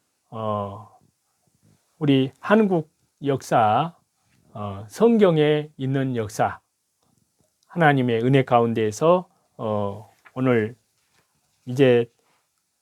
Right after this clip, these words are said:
그 에덴 동산 추방 이후의 역사, 예, 부도지의, 부도지와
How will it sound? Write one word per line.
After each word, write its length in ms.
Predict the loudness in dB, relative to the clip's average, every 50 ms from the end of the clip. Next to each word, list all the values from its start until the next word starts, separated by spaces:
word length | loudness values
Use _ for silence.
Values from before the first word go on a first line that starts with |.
| _ _ _ _ _ _ _ _ _ _ _
그 260 | -4 -2 0 2 2
에덴 320 | 2 6 6 6 6 6
동산 540 | 4 2 0 0 -2 -2 -2 -4 -4 -6 -12 _ _ _ _ _ _ _ _
추방 460 | _ -6 0 2 2 2 2 0 0
이후의 440 | 2 2 4 4 4 4 4 4 2
역사, 580 | 0 -2 -4 -6 -10 -8 -6 -6 -6 -8 -10 _ _ _ _ _ _ _ _ -14
예, 160 | -12 -12 -12
부도지의, 960 | -12 -10 -4 -2 2 4 4 4 4 2 2 2 2 2 2 0 -2 -4 -8 _ _ _ _ _ _ _ _ _
부도지와 800 | -6 -2 2 4 4 4 4 0 0 0 2 2 0 0 -2